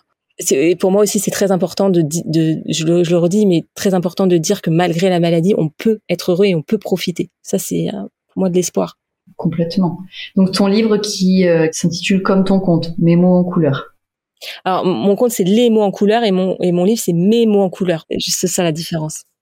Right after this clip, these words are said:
Speaker 2: Ça force le respect de, euh, quand on traverse autant de choses, de garder ce sourire éblouissant que tu as et de se dire, « Non, mais on y va, on continue, même si c'est pas facile, et cetera. » Donc ça, vraiment, waouh.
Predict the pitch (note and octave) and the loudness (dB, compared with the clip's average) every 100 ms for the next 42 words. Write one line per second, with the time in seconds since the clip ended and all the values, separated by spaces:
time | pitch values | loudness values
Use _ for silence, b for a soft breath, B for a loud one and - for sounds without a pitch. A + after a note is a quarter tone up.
0 | _ _ - E3 D#3 - F3 - G3 F#3 | _ _ -4 -2 -2 -4 -2 0 0 2
1 | G3 G3 - G#3+ G#3 F3 F3+ F3+ E3+ D#3 | 0 -2 -2 0 2 2 2 4 2 2
2 | D3+ - F3+ F3 E3+ F#3+ F#3 F#3 - G3 | 0 0 -2 0 0 0 -2 -2 0 0
3 | G3+ G3+ G3 - G#3+ G3+ G#3 F3+ F3+ F#3 | 2 0 0 0 2 2 0 0 2 0
4 | F3+ G3 F#3+ F3+ - F3 F#3+ F3+ F3 F#3 | 2 2 0 -2 0 0 2 2 2 2
5 | F3+ - F#3 F#3 F#3+ F#3 F#3 F#3 F#3 B | 2 2 0 0 0 2 2 2 -2 B
6 | B B F3+ E3+ F3+ E3+ G3 F#3+ G3+ G3 | B B -2 2 2 2 2 2 2 0
7 | F#3 F#3 G3 F#3+ G3 G3 F#3+ G3 F#3 G3 | 2 4 4 4 2 2 2 0 2 2
8 | G3 F#3+ F3+ F3+ F3+ F#3+ F3+ E3 F3 E3+ | 4 4 2 2 0 0 0 0 0 0
9 | - F#3 D#3+ - D#3+ E3 D#3+ A#3+ A4+ B | 0 0 0 -4 -4 -2 0 -2 -6 B
10 | B B - - - F3 D#3+ D#3+ E3 E3+ | B B -12 -10 -2 -2 0 2 2 2
11 | D3+ D#3+ D#3 | 0 0 -2